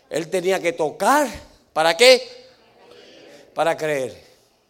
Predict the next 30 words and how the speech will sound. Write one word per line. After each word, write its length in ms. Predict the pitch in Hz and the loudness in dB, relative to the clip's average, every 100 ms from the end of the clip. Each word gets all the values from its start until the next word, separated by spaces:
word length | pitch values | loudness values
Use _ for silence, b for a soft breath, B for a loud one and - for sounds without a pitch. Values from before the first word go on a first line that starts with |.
| _ _ _ _ _ _ _ _ _ _ _ _ _ _ _ | _ _ _ _ _ _ _ _ _ _ _ _ _ _ _
Pero 180 | 196 208 | -2 0
tenemos 400 | 208 226 349 359 | 2 2 2 0
que 140 | 285 | 4
decirle 400 | 226 208 269 254 | 4 4 -2 -2
al 60 | 240 | -2
Señor, 300 | 233 220 214 | 0 0 0
"Señor, 400 | 208 214 285 262 | 0 0 0 -2
cambia 300 | 214 254 277 | -4 -2 -4
esa 160 | - 240 | -4 -4
naturaleza 640 | 226 226 220 214 240 233 | -4 -2 0 2 0 -2
en 100 | 233 | -4
mí. 320 | 262 320 233 - _ _ _ _ _ _ _ _ _ _ | -4 -6 -12 -20 _ _ _ _ _ _ _ _ _ _
Yo 200 | 139 196 | 2 6
no 200 | 294 311 | 6 4
puedo 240 | 262 285 247 | 0 2 2
ser 220 | - 269 | 2 2
de 80 | 247 | 2
las 120 | 233 | -2
personas 500 | - 208 226 294 269 | -2 -4 -2 0 0
que 140 | - 208 | -2 -2
tengo 300 | 226 269 277 | 0 0 0
que 160 | 214 | 0
ver 260 | 214 247 240 | 4 4 4
para 240 | 233 214 | 0 0
creer", 420 | 220 226 262 277 | -2 -2 0 0
y 80 | 226 | 2
a 60 | 185 | 2
veces 320 | 220 233 254 | 2 -2 -2
somos 340 | 240 262 262 | 0 0 0
así. 580 | 262 - 311 302 233 - | 2 2 0 -4 -10 -20